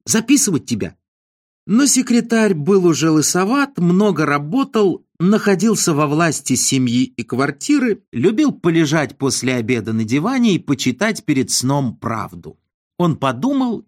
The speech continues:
и отказался. «Ты, — сказал Авдотьев, — старик». Авдотьев подходил к каждому столу и повторял свои зажигательные речи. В стариках, которыми он считал всех сотрудников старше двадцати лет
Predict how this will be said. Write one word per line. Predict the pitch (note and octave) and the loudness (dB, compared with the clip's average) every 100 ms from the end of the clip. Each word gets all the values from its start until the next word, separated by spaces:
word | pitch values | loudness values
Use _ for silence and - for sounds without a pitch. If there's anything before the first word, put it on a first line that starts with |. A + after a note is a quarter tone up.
| - | -2
и | F3 | -2
отказался. | C3 - A2 F#2+ F#2 F2 - - _ _ _ _ _ _ | -2 -4 -6 -6 -10 -8 -10 -10 _ _ _ _ _ _
«Ты, — | - D#4 D4 | 0 2 2
сказал | - A#3 G#3+ G#3+ A3+ | -2 -2 0 2 2
Авдотьев, — | G3+ D3+ D3 G#3 - F3 C#3+ - | 0 0 2 2 2 -2 -2 -4
старик». | - - F3+ E3 D#3 G3 F3 - - - _ _ _ _ _ _ | -8 -4 -2 0 2 2 0 -6 -16 -18 _ _ _ _ _ _
Авдотьев | A2+ G2 G#2 D#3+ D3+ B2 - | -6 -4 0 0 0 -6 -6
подходил | - G2 - A2 A#2 A#2 | -10 -8 -6 -2 -2 -4
к | - | -4
каждому | B2 A2 F#2 G#2 | -6 -4 -6 -6
столу | G#2 - C3+ A3 A#3+ _ _ _ - | -6 -4 -2 -2 -4 _ _ _ -4
и | |
повторял | G#3 F3 E3+ C#3 C#3 G3+ A3+ | 0 -2 -2 -2 0 0 -2
свои | - A#2+ C3+ F3 | -4 -2 0 0
зажигательные | B2+ B2 A2+ G#2 C3+ - A2 A2 A2 | 0 -2 -2 -4 -4 -4 -4 -2 -2
речи. | G2+ F#2 - - - _ _ _ _ _ _ _ - | -4 -6 -12 -16 -20 _ _ _ _ _ _ _ -6
В | |
стариках, | - - E3+ F#3+ C4+ A#3+ - | -4 2 2 2 0 -2 -2
которыми | E3+ - F#3 F3 E3+ | -2 2 2 2 0
он | D#3+ E3 | 0 -2
считал | - E3+ D#3 F3 C3+ | -2 -2 0 -2 -2
всех | - - E3+ | -2 0 -2
сотрудников | - D3 - D#3 B2+ B2 A#2+ G#2 | -2 -4 0 0 0 -2 -4 -6
старше | - C3+ B2+ - | -4 -4 -4 -8
двадцати | F#2+ G#2+ - A#2+ B2+ | -6 -4 -4 -2 -2
лет | C3+ B3 | -2 -2